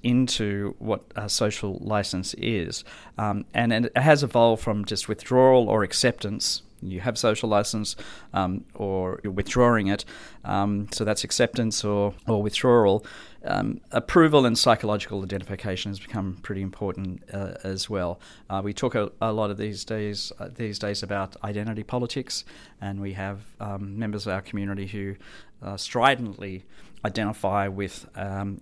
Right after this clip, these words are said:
an ideological position or with a movement or with an idea, and, um, that's also an input into if social licence is, is granted, uh, or not. So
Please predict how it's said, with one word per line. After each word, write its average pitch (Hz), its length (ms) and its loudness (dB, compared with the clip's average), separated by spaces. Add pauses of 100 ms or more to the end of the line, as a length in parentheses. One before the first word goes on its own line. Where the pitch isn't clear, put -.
an 104 140 -4
ideological 107 540 0
position 110 640 -2 (100)
or 95 280 0
with 92 420 -8
a 104 100 -4
movement 110 680 2
or 101 100 -4
with 92 200 -4
an 101 100 -2
idea, 107 640 4 (100)
and, 104 600 0
um, 107 220 -2
that's - 260 2
also 107 600 6
an 104 120 -4
input 98 440 -2 (400)
into 98 680 -4
if - 140 -8
social 95 340 -4
licence 95 460 -4
is, 92 180 -4
is 104 200 -4
granted, 98 560 -4 (400)
uh, 95 220 -4 (100)
or 104 160 -2
not. 101 240 0
So 117 220 4